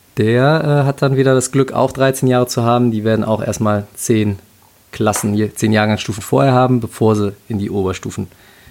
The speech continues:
Oberstufe einbiegen. Jetzt ist es auf dem Gymnasium so, dass da die Idee von vornherein ist, ja, diese Kinder machen Oberstufe und machen ein Abitur ganz hinten.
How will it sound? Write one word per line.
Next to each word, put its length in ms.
Oberstufe 440
einbiegen. 420
Jetzt 120
ist 100
es 80
auf 80
dem 100
Gymnasium 540
so, 260
dass 240
da 380
die 260
Idee 300
von 160
vornherein 580
ist, 220
ja, 240
diese 260
Kinder 240
machen 240
Oberstufe 560
und 80
machen 240
ein 100
Abitur 480
ganz 280
hinten. 260